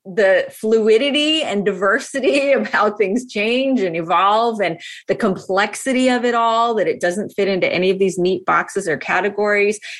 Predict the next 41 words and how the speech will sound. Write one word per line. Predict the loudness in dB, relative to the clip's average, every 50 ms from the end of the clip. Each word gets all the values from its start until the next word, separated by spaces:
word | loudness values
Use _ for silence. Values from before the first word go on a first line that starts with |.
| -18 -14 -8
And | -6 -4 -2 2
you | 2 2 2
two | 2 2 2 4 4 4
are, | 2 2 0 0 -2 -6 _ _ _ -4
like, | 0 0 0 0 -2 -8 -16 -18
shining | -18 -16 -8 -4 -2 0 2 2 2 2 2 2 2 0
examples | -2 -2 -2 -2 -2 -2 -2 -4 -4 -4 -4
of | -6 -8 -8 _ -4
all | -2 0 2 2 4 4 4 2
of | 2 2
it | 0 0 0 0 0 0
in | 0 0 0
who | 0 0 0
you | 2 2 2 2 0
are | 0 0 0 2 2 0 0
and | 0 -2
how | -2 -4 -4
you're | -4 -4 -4 -4
raising | -2 0 0 0 0 0 -2
your | -2 -4 -6
child | -6 -2 -2 0 2 0 0 -2
together, | -4 -4 -2 -2 0 0 0 0 0 0 0 0
and | -2 -2 -4 -4 -6 -8 -12 -16 -20 -20 -20 -20 -20 -20 _ _
the | -10 -2 0 2 4 4 4 4 4 2 0 -2
relationship | -2 0 2 2 2 2 0 -2 -6 -6 -2 -2 -2 -2 -4 -8 -12
that | -10 -6 -2 -2 0
you're | 0 0 -2 -2 -2
in | -2 0 2 2 2 2
and | 2 0 0
that | -2 -2
you're | -2 -2 -2 0
now | 0 0 2 2 2
going | 2 0 0 0 0 -2 -2
to, | 0 2 2 2 2 0 -6 -20 -20 -16 _ -4
you | 0
know, | 0 2 2 2 0
bring | 0 0 0 0 2 2 0 -2
to | -2 0 2 2 2 2 0 0
a, | 0 0 2 2 0 0 0
a | 0 0
formal | 0 -2 -6 -4 0 0 2 2 2 2 2 2 2 2 2 2